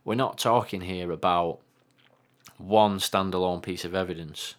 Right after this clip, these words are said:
or one witness testimony. We're talking about a number of people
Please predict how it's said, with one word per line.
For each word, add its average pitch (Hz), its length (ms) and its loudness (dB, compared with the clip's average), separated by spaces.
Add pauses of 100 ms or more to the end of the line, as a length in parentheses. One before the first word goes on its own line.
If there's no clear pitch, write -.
or 80 240 -6
one 95 420 2
witness 90 320 -4
testimony. 85 640 -8 (460)
We're 104 60 -8
talking 110 360 2
about 90 340 2
a 95 80 -10
number 107 560 -2
of 90 140 -6
people 90 540 -6